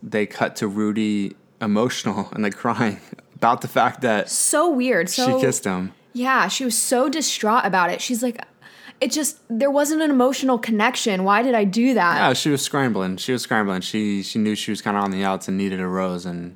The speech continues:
Speaker 2: True. Okay, that's a good perspective.
Speaker 1: But yeah, but still, it was, it was just hilarious how they went from making out to she was, like, curled up, and then she was crying because she didn't like it.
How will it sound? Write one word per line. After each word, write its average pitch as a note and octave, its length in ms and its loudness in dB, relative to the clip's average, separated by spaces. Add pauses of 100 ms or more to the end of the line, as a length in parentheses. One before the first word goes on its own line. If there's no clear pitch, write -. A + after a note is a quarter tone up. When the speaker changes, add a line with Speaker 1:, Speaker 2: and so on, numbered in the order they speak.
(160)
Speaker 2:
True. E3+ 480 -4
Okay, G3+ 240 -6
that's A3 240 -2
a A#3 40 -2
good E3+ 140 -2
perspective. G#3 640 -10 (160)
Speaker 1:
But F3 80 0
yeah, D3 160 4
but A2 140 0
still, A2+ 320 2
it - 20 2
was, - 260 -4
it - 40 -8
was G#2 100 -6
just G#2 160 -6
hilarious G2 540 -2
how F#2 180 -4
they F#2+ 160 -6
went F#2 180 -4
from F#2 160 -8
making F#2+ 300 -6
out F#2+ 280 -4
to F#2 280 -8 (320)
she - 220 -8
was, G2+ 120 -6
like, G2 160 -6
curled G2+ 340 -4
up, G#2+ 220 0
and G2+ 160 -4
then F#2 360 -6
she - 120 -10
was F#2+ 120 -8
crying F#2 560 -6 (560)
because F#2 580 -6
she - 160 -10
didn't F#2+ 160 -6
like - 200 -10
it. - 140 -12